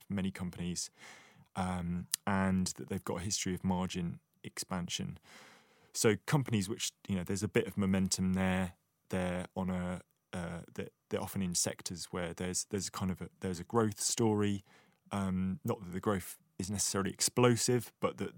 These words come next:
they're, they have enough, and we talk about a lot of this on, on the podcast and in the, in the mag about, um, an economic moat, which means that they're gonna be able to maintain their, their, their kind of market position and be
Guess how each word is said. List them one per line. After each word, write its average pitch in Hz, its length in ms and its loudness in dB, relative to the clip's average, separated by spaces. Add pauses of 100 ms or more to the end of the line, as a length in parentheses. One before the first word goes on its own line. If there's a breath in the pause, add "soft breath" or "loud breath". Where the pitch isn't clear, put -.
they're, 90 420 0 (260)
they 95 100 2
have 95 360 -4
enough, 98 300 -2
and 90 180 -2
we 95 60 0
talk 92 200 -6
about 87 200 -8
a 85 80 -6
lot 95 140 -4
of - 60 -14
this - 300 -8
on, 87 220 -6
on 92 100 -2
the 90 60 -4
podcast 95 380 -6
and 92 100 2
in 92 120 4
the, 82 60 -6 (680 loud breath)
in 110 140 0
the 95 60 4
mag 95 240 4
about, 95 300 2 (100)
um, 92 320 0
an 101 120 0
economic 95 520 0
moat, 95 460 2 (260)
which - 240 -4
means 92 300 4
that - 100 -6
they're 95 120 0
gonna 98 160 2
be 90 160 0
able 87 80 -6
to 90 260 -4 (100)
maintain 92 580 2
their, 87 340 -2 (300)
their, 87 240 -4 (760)
their 90 160 -4
kind 95 180 -2
of 87 60 0
market 101 380 2
position 95 580 2 (100)
and 92 440 2 (220)
be 92 240 0